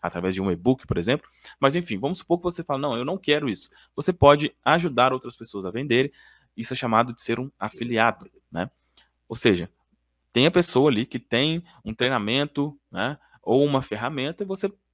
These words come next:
pode indicar esse treinamento ou essa ferramenta e você recebe uma comissão. Essa comissão varia, às vezes, aí de trinta a sessenta por cento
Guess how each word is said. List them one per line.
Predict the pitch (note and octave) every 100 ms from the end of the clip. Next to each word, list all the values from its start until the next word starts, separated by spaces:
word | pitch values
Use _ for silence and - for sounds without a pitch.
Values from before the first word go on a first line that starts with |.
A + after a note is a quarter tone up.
| _
pode | D#3 D#3 D#3+ -
indicar | D3+ G3+ G3 - C#3 G#3+ -
esse | B2+ A2+
treinamento | - F#2+ B2+ A#2+ E3 _ -
ou | A#2+ A#2+
essa | G#2+ - -
ferramenta | C#3 E3+ C#3+ D#3
e |
você | C#3 C3+
recebe | C#3 - A#2
uma | A#2
comissão. | - A2+ A#2+ G#2+ G#2+ - - - -
Essa | -
comissão | F#2+ A2 G2 G#2
varia, | G2+ F#2 G2 F#2
às | - F2
vezes, | F2+ G2
aí | G2
de | -
trinta | - A#2+ D3+ D#3+ D3+ C3+
a | A#2
sessenta | - - A#2 A#2
por | A2+ A#2+
cento | - G2+ -